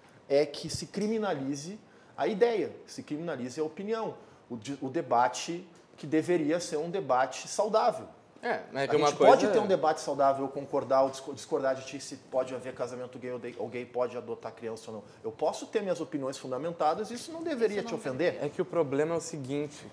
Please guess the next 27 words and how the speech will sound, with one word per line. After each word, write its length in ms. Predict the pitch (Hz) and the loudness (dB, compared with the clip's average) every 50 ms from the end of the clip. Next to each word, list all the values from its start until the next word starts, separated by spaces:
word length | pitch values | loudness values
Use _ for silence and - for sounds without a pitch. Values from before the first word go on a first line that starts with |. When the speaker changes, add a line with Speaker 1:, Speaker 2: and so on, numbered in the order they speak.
| - - | -18 -16
Speaker 2:
que 220 | - - 135 127 - - | -10 -10 -10 -10 -8 -4
quando 420 | - 147 147 160 180 196 196 190 165 | 2 4 4 4 4 2 4 6 6
há 60 | 151 | 6
um 120 | 151 151 | 6 4
debate, 800 | 143 131 123 113 110 107 107 110 123 147 170 170 - - - - 107 - - - - - - - - - - - - - | 4 2 2 4 4 2 2 2 0 0 0 -2 -4 -10 -14 -14 -16 -18 -18 -20 -20 -20 -20 -20 -20 -20 -20 -20 -16 -6
ok, 640 | - 127 139 143 - - - 170 170 190 208 175 120 - - - - | -2 -2 -2 -2 -4 -4 0 2 2 4 2 2 -2 -6 -14 -14 -10
há 160 | - 117 127 143 | -6 -4 -2 -2
uma 160 | 175 185 170 | -2 -4 -6
disputa 560 | 143 120 - - - - 165 208 - - 202 | -8 -8 -12 -10 -6 -2 -2 -2 -2 -4 -6
de 140 | 143 123 127 | -6 -6 -8
ideias, 600 | 117 113 117 117 120 143 160 165 147 131 117 117 | -8 -8 -6 -6 -4 -2 -2 -2 -2 -2 -4 -8
enfim, 480 | 123 127 117 - - 151 147 151 147 143 - - - - - - - - | -10 -10 -10 -8 -4 -2 -2 -2 -4 -8 -14 -20 -20 -20 -20 -20 -14 -8
mas 220 | 135 139 151 156 | -4 -2 -2 -2
quando 400 | - - - 190 220 240 254 226 | -2 -4 -4 -4 -2 0 2 4
há 180 | 185 151 156 160 | 4 4 4 2
um 140 | 165 165 156 | 0 -2 -4
posicionamento 920 | - - 147 135 135 - - 156 139 135 127 123 123 131 143 143 - - 147 | -4 -4 -4 -4 -6 -10 -10 -8 -8 -6 -6 -6 -6 -6 -8 -8 -8 -8 -6
unilateral 880 | 175 185 170 147 135 131 - - 135 120 113 113 113 117 123 123 120 - - - - - - - - - | -6 -6 -4 -4 -6 -6 -6 -6 -8 -6 -4 -2 -2 0 -2 -2 -4 -10 -20 -20 -20 -20 -20 -20 -20 -16
que 240 | - - 147 139 - - - - | -6 -4 -4 -4 -4 -6 -10 -10
expressa 560 | 131 - - - 143 151 170 208 214 - 202 | -10 -10 -6 -2 0 2 2 2 0 -2 -8
suas 260 | - - 170 151 139 | -6 -2 -2 -2 -2
opiniões 840 | 147 143 143 - 147 139 135 127 123 120 120 120 117 117 - - - - - - - - - - | -2 -4 -4 -6 -8 -6 -4 -4 -4 -2 -4 -4 -6 -8 -10 -10 -12 -14 -20 -20 -20 -20 -18 -14
de 160 | 120 123 139 | -10 -10 -10
forma 540 | 127 - - - 143 135 135 131 135 127 123 | -10 -8 -2 0 2 2 2 0 -2 -6 -10
que 240 | - - - 139 135 | -10 -10 -4 0 0
essas 260 | 135 147 147 185 - | 0 0 -2 -6 -8
pessoas, 600 | - - 147 143 - - 139 127 123 113 - - | -2 -2 -2 -2 -2 -2 0 0 0 0 -2 -8